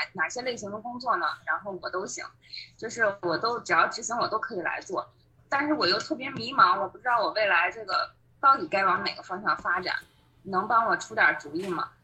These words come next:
我估计大家都会遇到这种情况，尤其，尤其是刘金老师，经常遇到有这个职业咨询的来了以后就蒙圈各种。这个时候我觉得，嗯，之前我，因为之前这个跟刘金老师接触比较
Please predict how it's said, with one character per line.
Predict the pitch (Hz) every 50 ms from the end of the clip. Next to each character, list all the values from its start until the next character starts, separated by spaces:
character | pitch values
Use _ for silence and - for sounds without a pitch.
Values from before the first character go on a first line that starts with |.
| _ _ -
我 | - 190 180
估 | 185 247 269
计 | 269 262
大 | 247 254
家 | 233 240 247 262 -
都 | 269 302
会 | 294 311 233 185 175
遇 | 185 202
到 | 175
这 | 170 - 180
种 | 165 156 -
情 | - - 165 - -
况， | - 202 160 151 151 - - - _ -
尤 | 175 190 214
其， | - - - 180 196
尤 | 208 214
其 | 220 -
是 | 262 226
刘 | 214 180 185 190
金 | 185 196 196
老 | 190 - -
师， | - - - - - _ _ _ _ - - - - - - - 381 - _
经 | - - 277 285
常 | 320 262 226 226
遇 | 240
到 | 233 254 240 220
有 | 196 170 151
这 | 160 202 202
个 | 196 196 190
职 | - - 196 185 - 226 262
业 | 254 220 208
咨 | - - - 254 -
询 | - 175 170
的 | 202 226 214 185
来 | 175 151 156 185
了 | 214
以 | 202 175
后 | - - 226 202
就 | 196 214 196 190 185
蒙 | - 240 240 247 247 - - _ _ _ _ _ _ _ _ _ _ _ _ _ _ _ _ _ _ _ - - - _ -
圈 | 247 - 330 349 233 233 - 240
各 | 233 196
种。 | - - - - _ - - - - _ -
这 | - 302
个 | 269
时 | 247 - 320
候 | - 262 247
我 | 202 180
觉 | 160 165
得， | 170 208 196 180 156 156
嗯， | - 165 175 190
之 | - -
前 | - 214 202 220 220
我， | 170 - - - - _ _ _ _ _ - - -
因 | - 220
为 | 226 220
之 | 220 240 240
前 | - - 190 170 196
这 | 220 220
个 | 190 180 165 156 - - - - - -
跟 | 214 214
刘 | 214 208
金 | 214 214
老 | 175 - 185
师 | 196 185
接 | - - 220
触 | 214 - - 208
比 | 175 -
较 | 208 202 170 156 151 -